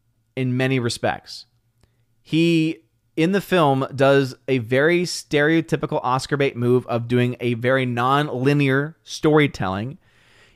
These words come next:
In addition to, and it's not even just the fact that n-, the nudity is there. The nudity is done in a very, like, "Oh, it's so artistic." So it is, no.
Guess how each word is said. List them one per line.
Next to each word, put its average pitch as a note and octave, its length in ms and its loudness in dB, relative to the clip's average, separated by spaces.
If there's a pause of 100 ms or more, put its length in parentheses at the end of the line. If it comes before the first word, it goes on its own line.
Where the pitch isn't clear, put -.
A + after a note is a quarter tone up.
In F3+ 120 0
addition F#3 440 2
to, F3+ 260 4
and E3 140 4
it's F3 140 2
not C#4 120 2
even A3+ 160 0
just F#3+ 220 0
the F#3+ 80 0
fact F3 220 2
that C#3 100 -2
n-, C3+ 180 -4
the C3+ 100 4
nudity C#3+ 300 4
is A2 140 -2
there. C3+ 320 0
The D#3 160 -2
nudity A#3+ 400 0
is D#3 160 4
done A#2+ 560 0 (340)
in D#3+ 140 2
a D#3 80 2
very, D3 320 4
like, C3+ 260 2 (220)
"Oh, D#3 180 -4
it's C#3+ 160 -6
so - 340 -4
artistic." - 840 -6 (1900)
So C3+ 560 2 (500)
it D3+ 200 0
is, C3+ 380 0
no. A#2 280 -4